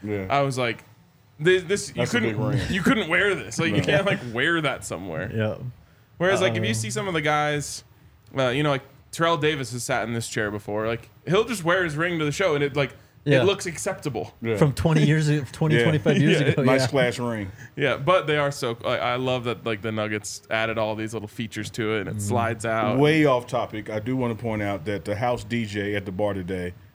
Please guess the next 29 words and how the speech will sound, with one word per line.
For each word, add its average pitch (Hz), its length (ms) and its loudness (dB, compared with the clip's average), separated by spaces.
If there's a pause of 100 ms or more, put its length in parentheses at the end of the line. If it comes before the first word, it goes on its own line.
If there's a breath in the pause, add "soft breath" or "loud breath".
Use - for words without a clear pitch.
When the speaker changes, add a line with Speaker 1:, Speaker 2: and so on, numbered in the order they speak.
(140)
Speaker 1:
did 110 160 -2
not 104 160 -4
know 98 160 -4
I - 20 -4
was 92 140 -8
coming. 85 280 -12 (520)
Speaker 2:
Ah. 107 400 -2 (160)
Speaker 3:
It's 107 320 -4
Speaker 1:
Totally 127 260 2
different 104 260 -6
playlist 92 360 -6
today. 82 340 -8 (160)
Speaker 3:
<laughs> - 180 -20
not, 127 300 0
not 139 200 0
my 147 120 2
favorite 117 380 0
one, 107 180 -4
Speaker 1:
Now 110 80 2
Speaker 3:
I'll 113 60 2
Speaker 1:
I'm 117 60 2
hearing 120 220 4
Speaker 3:
say 117 100 4
that. 127 80 2
Speaker 1:
techno 107 180 -4
or 95 100 -4
something 92 360 -8
down 87 200 -8
there. 87 100 -10